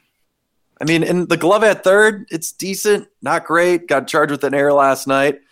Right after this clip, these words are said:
For what he's given you at third base for the offense, I mean, it's just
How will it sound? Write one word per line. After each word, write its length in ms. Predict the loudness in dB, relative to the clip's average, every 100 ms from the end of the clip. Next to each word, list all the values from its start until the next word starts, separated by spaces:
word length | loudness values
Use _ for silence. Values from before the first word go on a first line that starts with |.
| _ -2
For 80 |
what 120 | 0 0
he's 100 | 0
given 240 | 0 0
you 480 | 0 2 0 -2 -8 _ -2
at 260 | -2 0
third 260 | -2 -2 0
base 440 | 2 2 -2 -8 _ _ _ _
for 120 | -8
the 80 | -4
offense, 600 | -2 -2 -2 -4 -4 -6
I 40 |
mean, 140 | -4 -6
it's 260 | -8 -12
just 320 | -14 -16 -16